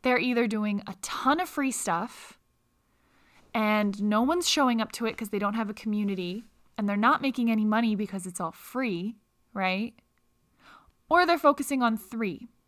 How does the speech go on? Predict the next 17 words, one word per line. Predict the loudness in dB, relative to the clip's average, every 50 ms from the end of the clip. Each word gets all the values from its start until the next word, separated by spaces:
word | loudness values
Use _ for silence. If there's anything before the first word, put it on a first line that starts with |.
| _ _ _ _ _ _ _ _ _ _ _ _ _ _ _ _ _ _ -20 -20 -20 -20 -20 _ _
They're | 0 0 0
just | 2 2 2 2 2 0 -2
doing | -2 0 0 0 0
classes, | 2 6 6 8 8 6 4 0 -2 0 0 0 -2 -2
they're | -4 -4 -4
just | -4 -4 -6 -6 -6 -4
doing | -4 -2 0 -2 -2
private | -2 0 0 0 0 0 -2
sessions, | -2 -2 -2 -2 -2 -4 -4 -4 -4
they're | -4 -4 -6
just | -4 -2 -4 -4 -4 -4
doing | -4 -2 -2 -2 -2
programs, | -2 0 0 0 0 0 -2 -2 -2 -2 -4 -6
but | -6 -8 -6 -4
they're | -2 -2
not | 0 2 2 2 2 0
seeing | -4 -4 -2 0 2 2 2 2 2 2 0 0 -2